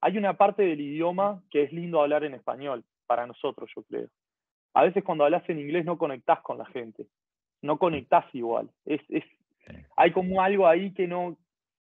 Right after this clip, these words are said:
Speaker 1: todavía no he podido hacer una amistad así que diga, "Es igual que las que tengo en Uruguay", ¿entendés? Y, este, siento que el idioma es un, es una parte.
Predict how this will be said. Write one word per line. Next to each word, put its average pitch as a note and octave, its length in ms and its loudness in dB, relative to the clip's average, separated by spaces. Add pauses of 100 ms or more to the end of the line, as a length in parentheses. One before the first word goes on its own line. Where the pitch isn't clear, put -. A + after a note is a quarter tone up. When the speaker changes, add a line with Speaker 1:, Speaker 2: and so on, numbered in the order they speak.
(560)
Speaker 1:
todavía F3 360 2
no G3+ 100 -4
he G3 40 -6
podido F#3 300 2
hacer E3+ 220 -8
una E3 140 -6
amistad C#3 520 2
así C3+ 260 -6
que C#3 100 -4
diga, C#3 420 2 (100)
"Es D#3 180 -8
igual D3+ 420 2
que D3+ 100 -6
las C3 140 -6
que - 100 -14
tengo C#3+ 220 -10
en C3 60 -14
Uruguay", A#2+ 480 2
¿entendés? A#2 440 -14
Y, A#2 200 -20 (920)
este, A#2+ 720 0
siento E3 260 0
que D#3 80 0
el C#3 80 -2
idioma E3 400 2
es - 120 -14
un, C#3 240 -8
es C3 160 -4
una B2 140 -4
parte. D3 560 4